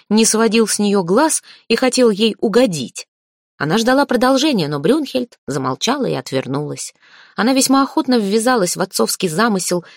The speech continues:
не допустить Амунда к жребию. Ввязалась именно потому, что видела, что князь Йотун к ней неравнодушен и позволит ей то, чего не позволил бы другому.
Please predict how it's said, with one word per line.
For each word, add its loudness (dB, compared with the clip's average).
не 2
допустить -2
Амунда -2
к -6
жребию. -2
Ввязалась -4
именно 2
потому, 0
что -2
видела, 0
что -4
князь -4
Йотун -4
к -12
ней -4
неравнодушен -4
и -4
позволит 0
ей 0
то, -2
чего 2
не 4
позволил 0
бы 2
другому. -2